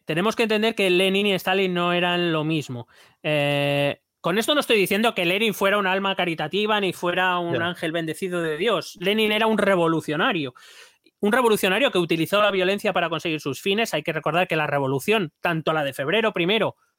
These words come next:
Speaker 1: como la de octubre después, fueron violentas, que a esas revoluciones les siguió una guerra civil de todas aquellas facciones de Rusia que no querían,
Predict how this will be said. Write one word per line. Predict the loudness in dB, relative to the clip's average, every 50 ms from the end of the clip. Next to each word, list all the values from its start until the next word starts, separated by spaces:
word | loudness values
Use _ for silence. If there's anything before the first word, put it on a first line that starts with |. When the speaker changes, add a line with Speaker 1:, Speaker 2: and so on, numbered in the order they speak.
| _ _
Speaker 1:
como | -2 0 0 2
la | 0 0
de | 0
octubre | -2 -2 0 0 2
después, | 2 0 0 -2 -2
fueron | 0 0 0 0 0
violentas, | 0 0 0 0 0 0 0 0 0 -2
que | -2 0
a | 0 0
esas | 0 0 0 2
revoluciones | 2 2 4 4 4 4 2 2 2
les | 2 2 2
siguió | 0 0 2 2
una | 2 2 2
guerra | 2 0 0 0
civil | -2 -2 0 0 0 0 -2 -6 _ _ _ _ _ -6
de | -6 -4
todas | -2 0 0 0 0 0 0
aquellas | -2 -2 -2 0 0 0 -2 0
facciones | -2 -4 -2 -2 -2 0 0 0 2
de | 2 2 2 2 2
Rusia | 0 0 -2 0 0 -2 -2
que | -2 -2 -2
no | -2 -2 -2
querían, | -2 -2 -2 0 0 0 0 -2 -4